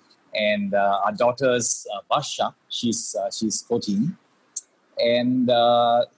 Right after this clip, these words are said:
it, the, the, these India's now on the forty-second day, I think, of the lockdown, and, uh, we've really had a lot of time together,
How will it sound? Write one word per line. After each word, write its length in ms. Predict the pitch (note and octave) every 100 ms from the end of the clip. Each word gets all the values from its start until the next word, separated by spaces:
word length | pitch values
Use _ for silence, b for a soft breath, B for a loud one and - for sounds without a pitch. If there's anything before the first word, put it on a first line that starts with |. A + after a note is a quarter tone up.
| -
it, 240 | C3 D3 C3 - -
the, 80 | E4 E4 -
the, 200 | F#3+ -
these 360 | D3 E3+ - - _
India's 460 | - D#3+ E3+ D3+ -
now 220 | C#3 C3+
on 260 | C3 B2+ A#2 _ _
the 60 | _ -
forty-second 600 | A#2+ G#2 - A#2+ D3+ C#3
day, 140 | C#3+
I 100 | C3
think, 200 | D3+ D3+
of 120 | C#3
the 80 | B2+
lockdown, 560 | A#2+ A#2+ - C#3 D3+ D#3+ _ _ _ _ -
and, 380 | A2+ A#2 A2+ A2+
uh, 520 | A2+ A2+ A2 A2 G#2+ -
we've 200 | C3 G#2+
really 220 | F#3 C#3+
had 160 | A2 A2
a 80 | G#2+
lot 180 | G#2+ A2
of 120 | -
time 220 | G#2+ G#2+
together, 480 | G#2+ F#2+ G2 G2 E3+